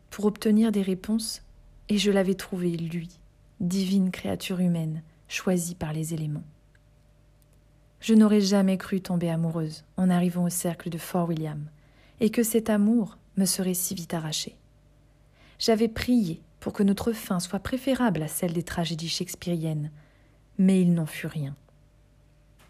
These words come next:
Il y a deux cent mille ans, les éléments avaient pris leur décision. L'un à l'autre, nous ne serions pas destinés.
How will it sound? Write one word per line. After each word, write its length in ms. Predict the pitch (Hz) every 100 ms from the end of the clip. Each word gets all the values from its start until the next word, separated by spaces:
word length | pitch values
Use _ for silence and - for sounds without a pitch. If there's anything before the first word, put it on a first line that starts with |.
| _ _
Il 160 | 185 175
y 80 | 165
a 60 |
deux 180 | 147 170
cent 220 | 202 233
mille 200 | 214 208
ans, 120 | 202 220 - _ _ 214
les 300 | 214 190 202
éléments 420 | 202 190 180 180
avaient 180 | 156 156
pris 240 | - 180
leur 160 | 160 147
décision. 540 | 151 - 170 156 165 - _ _ _ _ _ 185
L'un 300 | 208 233 226
à 80 |
l'autre, 420 | 196 190 - - _ _ -
nous 100 | 196
ne 100 | 190
serions 460 | 185 233 208 190
pas 180 | 180 165
destinés. 540 | 151 147 - - 139